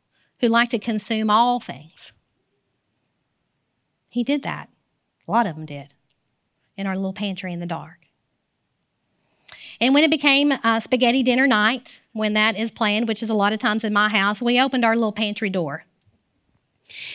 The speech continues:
And the little moths who were stuck in the darkness for so long,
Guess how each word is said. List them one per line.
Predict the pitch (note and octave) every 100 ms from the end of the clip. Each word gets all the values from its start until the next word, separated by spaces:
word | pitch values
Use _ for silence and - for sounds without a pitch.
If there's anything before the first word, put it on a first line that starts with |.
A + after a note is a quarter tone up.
| - -
And | A#3
the | A#3+
little | A#3 C#4+
moths | D4+ G#3+ A3+ C#4+ - B3
who | G#3+
were | G#3+
stuck | - A3+ A3+
in | C4
the |
darkness | A#3 A3+ A3+ G#3+ A#3 A#3+ -
for | A#3+
so | A#3+ B3 A#3+
long, | A#3+ F#3 F3 F3 E3+ F3